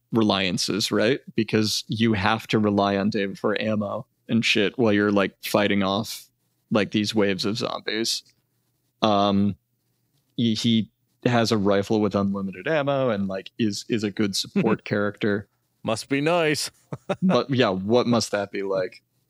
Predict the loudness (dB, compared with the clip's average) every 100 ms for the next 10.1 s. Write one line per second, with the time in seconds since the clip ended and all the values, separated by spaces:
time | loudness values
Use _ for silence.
0 | _ _ _ -20 _ _ -12 -12 -6 2
1 | 4 4 4 4 4 2 2 2 2 2
2 | 0 0 -2 0 0 0 0 -2 -2 -4
3 | -4 -4 -2 -2 -2 -2 0 2 2 0
4 | -2 -4 -4 -2 -2 0 0 -2 -2 -4
5 | -2 -6 -6 -8 -10 -12 -10 -12 -12 -16
6 | _ _ -6 -4 -4 -4 -4 -4 -2 -2
7 | -2 -4 -4 -2 -2 -4 -10 -20 _ -14
8 | -14 _ -12 -10 -12 -12 _ _ _ _
9 | _ _ _ _ _ _ _ 0 2 4
10 | 2